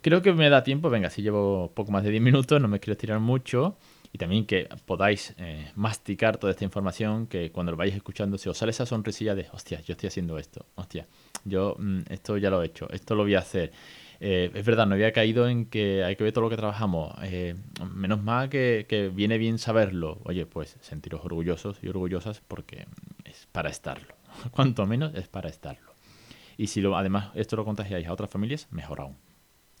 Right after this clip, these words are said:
Vamos con la última. Y esta ya empieza a bajar, pero el iceberg ponerse ya <laughs> cada vez el agua más oscura, más, más abajo del todo, porque esto se ve menos, ¿vale?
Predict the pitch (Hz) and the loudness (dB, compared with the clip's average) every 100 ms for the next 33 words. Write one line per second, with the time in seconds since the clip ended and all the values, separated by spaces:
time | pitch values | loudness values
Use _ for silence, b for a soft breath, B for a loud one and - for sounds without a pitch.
0 | _ 131 143 156 160 113 92 - 78 73 | _ 0 0 2 2 4 2 -2 -6 -6
1 | - B B B B B 107 120 120 139 | -14 B B B B B 0 0 2 2
2 | 123 123 143 117 110 - 113 107 113 110 | 6 6 4 2 0 2 2 2 0 0
3 | 104 101 101 107 - 104 117 113 107 113 | 0 0 0 0 2 0 2 2 2 4
4 | - 98 101 107 104 101 101 - 113 117 | 4 4 4 2 0 -2 -4 -2 -2 0
5 | 104 110 101 - 104 95 98 101 92 101 | -2 -4 -6 -6 0 2 2 2 2 0
6 | 104 131 B B B 107 98 95 - - | -2 -2 B B B -4 -4 -6 -8 -4
7 | 101 104 95 92 71 - - 87 85 120 | 0 2 2 0 -4 -10 -14 -10 -6 -6